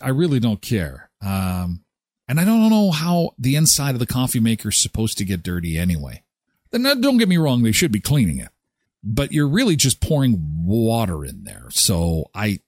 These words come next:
and those, the, the coffee comes in pouches. So I'm, I'm not sure how dirty. Oh, you've se-, you've seen mold in three over the years. Well, oh, that's a good idea, is to check your coffee maker. I don't know if I would go as far as to say, "I won't use it."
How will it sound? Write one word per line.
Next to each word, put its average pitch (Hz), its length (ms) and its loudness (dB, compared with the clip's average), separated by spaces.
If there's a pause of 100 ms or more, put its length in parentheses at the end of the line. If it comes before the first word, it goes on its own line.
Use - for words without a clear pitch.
(120)
and 110 240 0
those, 120 420 2
the, 117 120 -2
the 110 160 -6
coffee 202 440 -2
comes 123 380 2
in 76 180 -6
pouches. - 640 -4
So - 240 0
I'm, 95 240 2 (200)
I'm 110 160 0
not 135 280 0
sure 117 500 0
how 107 260 -2
dirty. 90 720 0 (220)
Oh, 110 320 -4
you've 110 240 0
se-, - 200 0 (200)
you've 113 240 0
seen 151 420 2
mold 131 440 0
in 104 160 0
three 71 400 -8
over 71 140 -12
the 71 100 -10
years. - 160 -14
Well, 202 180 -4
oh, 240 340 0
that's 233 280 0
a 233 40 -2
good 208 160 2
idea, 151 360 2
is 123 120 0
to 113 120 -8
check - 500 -6
your 104 100 -2
coffee 67 400 -6
maker. 55 400 -18
I - 40 -10
don't 135 100 0
know 165 80 2
if 131 100 -2
I 131 100 0
would 127 160 0
go 120 180 0
as 113 100 2
far 107 240 0
as 101 120 0
to 107 100 0
say, 95 260 0
"I 101 160 -2
won't 95 260 0
use 82 200 -2
it." 58 140 -14